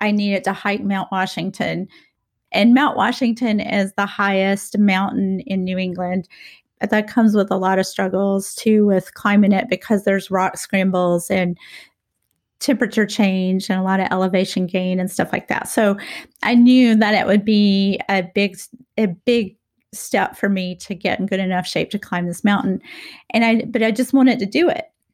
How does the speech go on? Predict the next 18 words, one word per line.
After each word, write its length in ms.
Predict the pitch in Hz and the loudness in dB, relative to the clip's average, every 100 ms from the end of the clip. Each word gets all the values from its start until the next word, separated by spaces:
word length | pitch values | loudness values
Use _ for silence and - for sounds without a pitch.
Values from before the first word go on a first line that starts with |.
| _ _ _ _ _ _ | _ _ _ _ _ _
And 180 | 233 254 | 4 6
then 300 | 269 285 285 | 6 6 6
I, 120 | 262 | 4
so 280 | 226 - 269 | 0 -4 0
I 100 | 233 | 0
told 260 | 233 240 240 | 0 0 0
a 40 | |
bunch 220 | 214 214 | 0 0
of 80 | 233 | 0
people, 580 | 214 214 214 202 208 202 | -2 -4 0 0 2 2
and 120 | 196 | 0
I 40 | 196 | -2
was 100 | 196 | -4
like, 100 | 240 | -2
"I'm 140 | 240 | 2
gonna 180 | 254 226 | 2 2
do 160 | 233 | 0
this." 400 | 220 196 196 202 | 2 2 2 -2